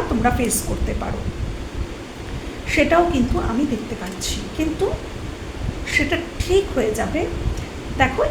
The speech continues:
এখানে কি সুন্দর একটা এখানে তোমাদের সমস্যা তো হবে, আহ, যে তোমরা অর্থ নিয়ে তোমাদের কোনো সমস্যা হতে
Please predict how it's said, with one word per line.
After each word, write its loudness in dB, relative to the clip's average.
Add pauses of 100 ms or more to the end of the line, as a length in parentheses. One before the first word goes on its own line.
এখানে 2
কি -2 (100)
সুন্দর 2
একটা 0 (2500)
এখানে 2 (1040)
তোমাদের 8 (180)
সমস্যা 2 (100)
তো 6 (100)
হবে, 8
আহ, 2 (140)
যে 8 (960)
তোমরা 6 (160)
অর্থ 2 (180)
নিয়ে 8
তোমাদের 4
কোনো 4 (100)
সমস্যা 2
হতে 4